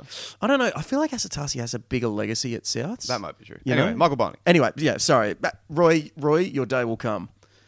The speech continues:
Speaker 1: Today's all about Mick Barney. So,
Speaker 2: Mm.
Speaker 1: first time I remember hearing of Mick Barney is in oh seven, right?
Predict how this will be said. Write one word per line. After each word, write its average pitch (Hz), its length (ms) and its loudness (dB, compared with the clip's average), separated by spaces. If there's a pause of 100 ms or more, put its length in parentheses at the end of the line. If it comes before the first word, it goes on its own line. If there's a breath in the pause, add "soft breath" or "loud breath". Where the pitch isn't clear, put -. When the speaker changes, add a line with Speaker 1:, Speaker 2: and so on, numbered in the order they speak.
Speaker 1:
Today's 127 320 4
all 127 140 6
about 113 360 4
Mick 113 220 0
Barney. 110 320 0
So, 131 260 0
Speaker 2:
Mm. 98 280 -12
Speaker 1:
first 208 200 4
time 214 160 8
I 156 100 8
remember 156 240 4
hearing 135 240 2
of 120 60 0
Mick 120 160 -4
Barney 117 400 -2
is 110 120 -8
in 113 240 -4
oh 117 120 0
seven, 110 500 -6 (140)
right? 76 160 -8